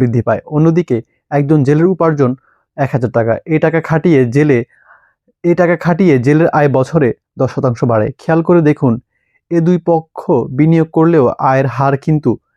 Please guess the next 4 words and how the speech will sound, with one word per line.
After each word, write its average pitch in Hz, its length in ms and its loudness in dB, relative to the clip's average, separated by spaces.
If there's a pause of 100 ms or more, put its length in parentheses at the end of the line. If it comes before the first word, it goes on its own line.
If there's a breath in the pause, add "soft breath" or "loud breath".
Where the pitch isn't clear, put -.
(140)
এক 135 180 -2 (120)
নয়, 110 180 -2 (760)
তবে 143 240 0 (400)
দুজনেরই 170 520 2